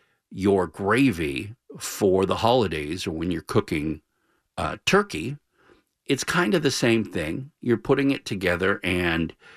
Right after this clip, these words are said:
in that case, you're gonna build a roux, which is going to be your fat and your flour. It's usually butter and flour,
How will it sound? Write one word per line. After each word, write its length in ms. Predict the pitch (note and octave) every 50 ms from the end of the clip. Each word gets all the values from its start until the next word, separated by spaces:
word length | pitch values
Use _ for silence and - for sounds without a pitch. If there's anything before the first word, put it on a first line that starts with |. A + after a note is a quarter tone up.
| - - - _ -
in 160 | - F2+ F#2 F#2
that 260 | G#2 B2 C#3+ - -
case, 400 | - - G#2 F2 E2 D#2 - -
you're 100 | G2 F2
gonna 160 | F2+ F2 D#2+
build 340 | D2 D#2 F#2 E2+ E2 E2 F2+
a 60 | G2+
roux, 320 | E2+ D#2 D#2+ D2+ D2+ D2 E2+
which 240 | F#2 F#2 - -
is 120 | F2 E2 -
going 260 | - F2+ F2 E2+ E2
to 60 | D#2 D#2
be 120 | - E2
your 220 | E2 E2 F2 F2
fat 520 | - - - - - F2 F2 G2+ A#2+ - - -
and 220 | - F#2 F#2 E2+
your 100 | D#2+ E2
flour. 760 | - - - - F#2+ D#2+ C#2+ B1 B1 A#1+ C2+ F2 A#2+ D3+ - _ _ _ _ _ _ _ _ _ _ _ _ _ _ _ _ _ _ _ -
It's 220 | - - - -
usually 340 | - F2+ E2 D#2+ - A2 A#2+
butter 440 | A2+ - - F#2 F#2 F#2+ F#2+ G2 A2
and 180 | A#2 A#2 A2+
flour, 680 | - - - F2+ E2 D#2 D2 D2 D#2 D#2+ F#2 A#2 C#3+ C#3+